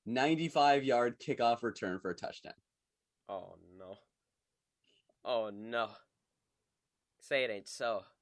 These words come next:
Speaker 1: And then the same guy who returned that kick
Speaker 2: Yeah.
Speaker 1: later in the quarter catches the touchdown pass to put Indianapolis up fourteen to nothing.
Speaker 2: Oh.
Speaker 1: Aaron Bailey.
Speaker 2: Aaron
Speaker 1: The
Speaker 2: Bailey.
Speaker 1: Jaguar killer.
Speaker 2: Wow. They call him the cat killer.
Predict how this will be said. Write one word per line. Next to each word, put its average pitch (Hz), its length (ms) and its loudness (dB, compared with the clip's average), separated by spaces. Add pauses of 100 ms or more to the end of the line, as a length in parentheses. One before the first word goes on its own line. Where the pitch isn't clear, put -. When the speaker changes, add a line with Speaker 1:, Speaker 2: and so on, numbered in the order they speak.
(720)
Speaker 1:
And 160 180 4
then 156 140 2
the 151 100 2
same 190 380 2
guy 175 240 6
who 151 160 6
returned 143 540 0
that 131 280 2
kick 131 400 -4 (380)
Speaker 2:
Yeah. 101 180 -6
Speaker 1:
later 165 300 4
in 165 100 -2
the 143 60 -4
quarter 139 520 2
catches 143 420 0
the 123 100 -8
touchdown 110 420 -2
pass 92 220 0
to - 80 -12
put - 240 -6
Indianapolis 107 560 -2
up 101 240 -6
fourteen 104 380 -2
to 90 40 -4
nothing. 87 320 -8 (260)
Speaker 2:
Oh. 104 280 -6
Speaker 1:
Aaron 120 240 -2
Bailey. 76 360 -6 (560)
Speaker 2:
Aaron 101 280 -12
Speaker 1:
The 95 80 -6
Speaker 2:
Bailey. 90 80 -8
Speaker 1:
Jaguar 90 340 -2
killer. 71 380 -10 (1500)
Speaker 2:
Wow. 92 240 -10 (260)
They 120 80 -14
call 156 160 0
him 135 80 0
the 113 80 -6
cat 120 300 -6
killer. - 320 -16